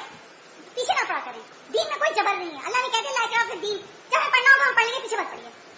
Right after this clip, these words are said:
बच्चे पलट के, और कुछ बच्चे तो माशाल्लाह इतनी बहस वाले होते हैं, कहते, "अल्लाह ने नमाज का इतने लंबा टाइम क्यों रखा? नमाज कज़ा थोड़ी हो रही है।"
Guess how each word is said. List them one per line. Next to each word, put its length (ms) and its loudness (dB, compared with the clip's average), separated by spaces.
बच्चे 180 -4
पलट 300 -4
के, 60 -4
और 120 -4
कुछ 140 -8
बच्चे 220 -2
तो 100 -8
माशाल्लाह 340 -6
इतनी 200 -4
बहस 280 0
वाले 120 2
होते 160 0
हैं, 80 -2
कहते, 200 -2
"अल्लाह 160 2
ने 160 -2
नमाज 200 0
का 60 -2
इतने 220 2
लंबा 120 0
टाइम 180 -2
क्यों 140 -6
रखा? 160 -8
नमाज 160 4
कज़ा 120 4
थोड़ी 200 2
हो 100 6
रही 100 -2
है।" 120 -8